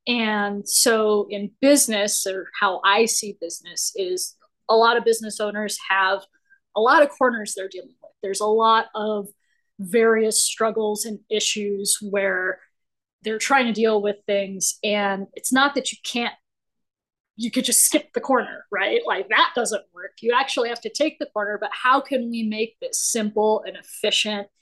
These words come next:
and smooth so that you're at maximum speed heading into the next corner, whatever that may be, and how to adjust and how to feel what the car, A K A your business, is doing throughout all of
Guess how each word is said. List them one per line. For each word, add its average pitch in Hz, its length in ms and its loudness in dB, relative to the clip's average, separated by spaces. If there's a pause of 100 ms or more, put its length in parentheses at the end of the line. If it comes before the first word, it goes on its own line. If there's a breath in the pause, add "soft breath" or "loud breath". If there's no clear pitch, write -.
(280)
and 214 160 -4
smooth 226 760 2
so 214 280 -2
that 214 380 0
you're 233 380 4
at 214 240 2 (100)
maximum 214 520 -4
speed 214 500 -10
heading 202 300 -6
into 196 680 -2 (600)
the 220 80 0
next - 600 -2 (360)
corner, 202 480 0
whatever 196 360 -2
that 185 260 -6
may 190 180 -10
be, 202 440 -4
and 180 180 -16 (180)
how 220 140 0
to 196 140 4
adjust 202 640 0
and 180 180 -6 (140)
how 233 100 2
to 214 100 0
feel 247 760 6 (360)
what 220 220 -2
the 196 80 -6
car, 208 640 2
A 190 120 -8
K 190 260 -8
A 202 40 -4
your 202 180 -2
business, 208 500 -2
is 202 140 -6
doing 202 400 -6
throughout 208 500 2
all 185 240 -6
of 180 80 -16